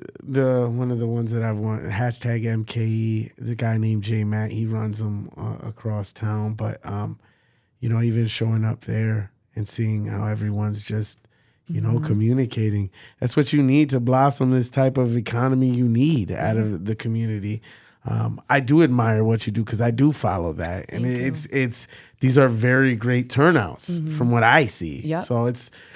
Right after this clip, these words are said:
Speaker 1: I'm very excited to, to attend one of these coming up.
Speaker 2: Yeah.
Speaker 1: Um,
Speaker 2: And we have raffle prizes. We have, um, the last couple times we've had, um, D J Robert Sanchez,
Speaker 1: Yeah.
Speaker 2: who's been there. Um,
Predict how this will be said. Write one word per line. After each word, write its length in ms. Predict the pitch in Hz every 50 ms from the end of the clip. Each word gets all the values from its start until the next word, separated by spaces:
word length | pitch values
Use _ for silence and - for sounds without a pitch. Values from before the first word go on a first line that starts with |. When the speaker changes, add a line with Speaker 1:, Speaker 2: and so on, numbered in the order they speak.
| - -
Speaker 1:
I'm 140 | 123 131 127
very 280 | 123 135 139 139 131
excited 500 | 123 107 - - 131 120 120 113 113 107
to, 340 | - - 110 113 107 95 85
to 500 | - - - 104 98 85 73 69 64 - - - - _ _ -
attend 400 | - - 107 - 131 131 123 113
one 160 | 107 107 104 104
of 80 | 104 90
these 200 | 104 104 107 -
coming 320 | - 120 107 98 90 87
up. 220 | 82 82 - - _ -
Speaker 2:
Yeah. 260 | 165 165 165 143 127 104
Speaker 1:
Um, 140 | 92 90 _ _ _
Speaker 2:
And 80 | 165 170
we 100 | 175 170
have 220 | 175 151 147 139
raffle 280 | 160 185 196 196 - 196
prizes. 640 | 196 - 190 185 180 180 170 180 180 185 185 165 175
We 140 | 170 170 160
have, 280 | 156 156 156 156 147 - -
um, 320 | 160 151 151 147 147 147 _ _ _ _ _ _ _ _
the 80 | - 165
last 260 | 170 165 160 165 _
couple 200 | - 175 - 170
times 360 | - - 170 165 156 160 156
we've 160 | 160 165 156
had, 280 | 156 156 156 156 156 156 -
um, 360 | - 143 147 143 147 151 - _
D 160 | - 175 165
J 300 | 143 170 160 156 151 151
Robert 420 | 151 135 156 151 151 151 151 -
Sanchez, 840 | - - 160 160 160 165 - - 180 175 175 175 175 180 170 - - _ _ -
Speaker 1:
Yeah. 200 | 120 117 110 - -
Speaker 2:
who's 180 | - 175 165 143
been 280 | 165 - 170 160 160 160
there. 460 | 165 165 160 160 160 160 165 - -
Um, 420 | - 147 143 147 143 147 156 -